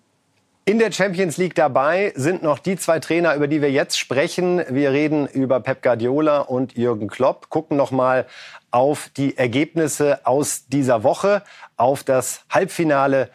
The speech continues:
in der Champions League. Da sehen wir es. Nicht verwechseln mit den Tipps von vorhin,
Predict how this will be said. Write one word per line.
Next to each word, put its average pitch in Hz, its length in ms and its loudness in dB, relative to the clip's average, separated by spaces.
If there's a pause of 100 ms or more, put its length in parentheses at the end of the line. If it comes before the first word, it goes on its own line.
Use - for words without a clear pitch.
(320)
in 147 180 2
der 131 340 2 (220)
Champions 190 420 0
League. 185 240 -2
Da 117 140 0
sehen 165 220 2
wir 185 120 2
es. - 240 -4
Nicht 147 140 -2
verwechseln 147 400 0
mit 139 100 -2
den 123 120 -2
Tipps - 260 -4
von 135 160 0
vorhin, 160 380 0